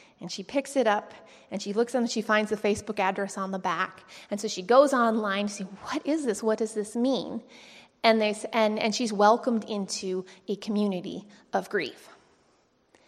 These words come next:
And she's welcomed into a community where they s-, they're saying, "Yes, this is hard. This is, we are with you, and we're inviting you to do something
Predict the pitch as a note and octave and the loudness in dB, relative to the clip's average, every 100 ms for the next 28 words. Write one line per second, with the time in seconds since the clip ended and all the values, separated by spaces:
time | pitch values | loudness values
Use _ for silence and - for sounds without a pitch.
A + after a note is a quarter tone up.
0 | - - - - G#3 G#3+ G3+ G#3+ C4+ D#4 | -20 -20 -14 -8 -6 -4 2 8 8 8
1 | C#4 A#3+ B3 A#3+ A#3 B3 A3 A3 - A#3+ | 4 2 0 0 0 -2 0 0 0 0
2 | A3 G#3 F#3+ - - - A3 G#3 G#3 G#3 | 0 0 -4 -8 -12 -10 0 4 4 4
3 | G#3 G#3 G#3+ G#3 G#3 G3 G3 - - - | 2 0 -6 2 4 4 2 -2 -14 -20
4 | _ - - A3+ G#3+ G#3 G#3 - - - | _ -18 -2 0 2 0 -4 -8 -16 -20
5 | - - _ _ - A3+ C#4+ D#4+ - - | -20 -20 _ _ -2 4 4 4 -2 -12
6 | - - - - A#3+ G#3+ - - A#3+ C4 | -16 -20 -16 -10 -6 -6 -4 2 4 4
7 | D4 C#4+ - - - - A3+ - G#3 G#3 | 0 -4 -12 -20 -20 -12 -10 -8 -8 -10
8 | - _ _ _ _ _ _ A3+ C4+ B3+ | -16 _ _ _ _ _ _ 0 4 6
9 | G3+ B3+ F4+ F#4 A3 G3 F#3+ F#3+ G3 - | 6 4 4 2 -6 -4 -4 -4 -10 -16
10 | - - G#3+ G#3+ A3 G#3 F#3 G#3 B3 C4 | -16 -6 -4 -2 -2 -4 0 0 2 0
11 | A3+ F#3+ F#3+ - F3+ - F#3+ F3 F3+ F3+ | 0 -2 -6 -8 -8 -10 -12 -12 -10 -12
12 | - F#3+ F3+ G3 | -12 -12 -12 -14